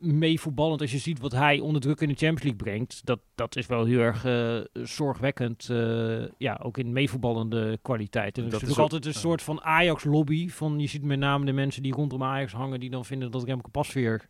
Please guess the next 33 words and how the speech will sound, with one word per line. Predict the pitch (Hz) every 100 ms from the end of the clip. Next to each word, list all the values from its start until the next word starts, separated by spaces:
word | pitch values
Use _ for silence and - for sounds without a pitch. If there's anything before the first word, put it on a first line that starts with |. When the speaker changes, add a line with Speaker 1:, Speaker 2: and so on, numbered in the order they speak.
| -
Speaker 1:
er | 123
maar | 117
in | 113
moet | 110 104
staan. | - 104 127 - - -
Speaker 2:
Ja. | 101
Speaker 1:
Maar | 120
ik | 131
vind | 131
eigenlijk | 117 120 104 127 -
ook | 127 107 127
niet | 120 123
dat, | 120 - - - - _ _ _ -
eh, | - _ _
Pasveer | 165 131 - 151 139 135 131
lange | - 135 139 139
termijn | 139 135 135 139
een | 139
niveau | 139 131 147 139 139
is | 139 - - - _
waarvan | 135 135 135 - 139 139 -
Ajax | 139 143 147 -
moet | 139
zeggen, | 135 127 123
"Dit | 127 127
is, | 120 -
eh, | 123 113 113 110 -
onze | - 135 - 120
keeper." | 117 - 123
En | 143 - - -
je | 123
ziet | 131 -
gewoon | 113 117 123